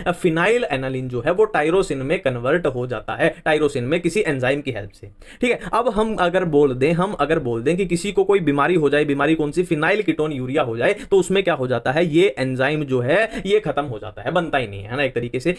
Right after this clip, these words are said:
इसकी कमी आ जाती है, बनता ही नहीं है, कुछ भी लगा लो, इस एंजाइम की कमी आ जाती है। ठीक है, तो इस एंजाइम की कमी आने से क्या होगा? ये प्रोसेस तो हो नहीं पाएगी, टायरोसिन तो बन नहीं पाएगा, तो क्या बन जाता है? तो क्या बन जाता है? फिनाइल पायरुविक एसिड बन जाता है।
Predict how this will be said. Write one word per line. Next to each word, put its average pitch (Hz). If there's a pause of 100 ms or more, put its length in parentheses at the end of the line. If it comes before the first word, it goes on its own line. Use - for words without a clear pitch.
इसकी 170
कमी 160
आ 156
जाती 139
है, 156
बनता 135
ही 147
नहीं 139
है, 151
कुछ 139
भी 147
लगा 131
लो, 175
इस 202
एंजाइम 127
की 143
कमी 110
आ 104
जाती 101
है। 107 (260)
ठीक 214
है, -
तो -
इस 240
एंजाइम 180
की 196
कमी 190
आने 170
से 180
क्या 175
होगा? 151
ये 170
प्रोसेस 170
तो 170
हो 160
नहीं 170
पाएगी, 160
टायरोसिन 160
तो 147
बन 139
नहीं 165
पाएगा, 147
तो 160
क्या 147
बन 120
जाता 113
है? 160 (180)
तो 165
क्या 151
बन 117
जाता 110
है? -
फिनाइल 170
पायरुविक 139
एसिड 127
बन 107
जाता 98
है। -